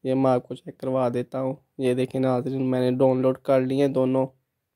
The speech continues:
एफ़आरपी बाईपास,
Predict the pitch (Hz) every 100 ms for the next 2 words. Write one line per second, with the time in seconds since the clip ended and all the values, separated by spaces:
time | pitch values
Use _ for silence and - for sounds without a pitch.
0 | _ _ _ _ _ _ _ _ _ _
1 | _ _ _ _ _ _ - 127 - 147
2 | 143 139 - 143 - 131 123 - 135 139
3 | 139 -